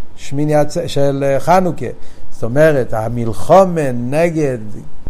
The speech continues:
היוונים, לבטל את האנוכה, שהטבע הוא מציאס, שהגשמיס הוא מציאס, זה על ידי שהם מגלים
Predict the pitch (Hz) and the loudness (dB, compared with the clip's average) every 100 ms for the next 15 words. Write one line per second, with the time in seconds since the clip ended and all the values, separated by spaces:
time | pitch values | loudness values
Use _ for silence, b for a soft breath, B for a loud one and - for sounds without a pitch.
0 | - 127 127 120 165 170 120 - - - | -6 -4 -2 4 4 4 0 -8 -12 -10
1 | 107 113 - 151 165 165 165 151 151 139 | -4 -4 -2 0 2 0 -2 -2 0 0
2 | 135 170 170 120 - B B - - 147 | 4 4 4 2 -6 B B -2 2 4
3 | 156 139 - 170 170 165 156 147 - 175 | 6 4 2 4 6 4 4 -2 -4 -2
4 | 185 160 139 127 123 156 170 156 139 151 | 2 2 0 -2 0 2 0 -2 -4 -4
5 | 151 - 220 185 156 151 139 131 175 160 | -4 0 2 4 4 2 2 0 0 0
6 | 151 147 143 151 185 202 | 0 -2 -2 -2 0 -2